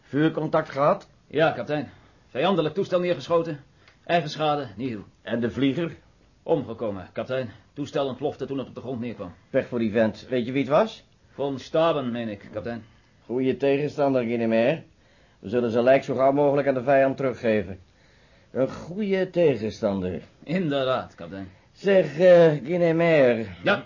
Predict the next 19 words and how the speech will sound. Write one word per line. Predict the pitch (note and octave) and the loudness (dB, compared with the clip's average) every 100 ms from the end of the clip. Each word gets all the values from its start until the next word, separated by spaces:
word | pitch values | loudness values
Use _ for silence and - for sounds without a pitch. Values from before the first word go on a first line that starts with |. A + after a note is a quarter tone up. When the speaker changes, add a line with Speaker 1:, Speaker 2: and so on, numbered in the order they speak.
| G#2 A#2 | -10 -10
Speaker 2:
kapitein. | G2+ C3 F3+ - _ _ | -6 -4 -6 -8 _ _
Speaker 1:
Verder | - E3 D3+ D3+ | 2 4 4 2
nog | D3+ - | 0 -2
iets | - D3 - | -4 -10 -8
te | C#3+ | -4
melden? | C3+ C3+ C3 D#3+ G#3 F3 - - | 0 2 4 2 2 -2 -6 -10
Speaker 2:
Eh, | C3+ D3 D3 C#3+ B2 _ - | -6 -4 -6 -8 -14 _ -2
nee, | A3 C4+ G3+ | 6 8 8
kapitein, | F3 F3 E3 C3 | 4 -2 -4 -6
dat | D3+ | -10
was | C3 | -10
het, | - | -12
kapitein. | A2+ C3 - | -12 -14 -10
Speaker 1:
Niks | - G3 | -2 -2
vergeten? | F#3+ F3+ F3 D#3 E3 B3 G3+ - _ _ _ _ _ _ _ | 0 4 6 6 4 2 0 -8 _ _ _ _ _ _ _
Speaker 2:
Hoe | - F#3+ | -2 2
bedoelt | G3 F#3+ A2 | 4 2 0
u, | G2 - _ _ | -10 -18 _ _
kapitein? | A2 A#2+ | -14 -14